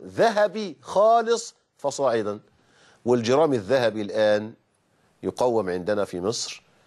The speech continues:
يعني لا يقل بحال من الأحوال عن مائة جنيه، عن مائة جنيه. يبقى إذن السرقة التي يكون فيها القطع هي سرقة هذا القدر من المال،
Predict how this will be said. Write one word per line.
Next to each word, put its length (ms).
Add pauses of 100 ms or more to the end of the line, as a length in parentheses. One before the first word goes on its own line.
(260)
يعني 160
لا 100
يقل 340
بحال 200
من 80
الأحوال 260
عن 220
مائة 160
جنيه، 500 (920)
عن 220
مائة 160
جنيه. 320 (220)
يبقى 160
إذن 180
السرقة 640 (380)
التي 480
يكون 420
فيها 260
القطع 480 (1300)
هي 380 (380)
سرقة 640
هذا 300
القدر 520
من 120
المال، 340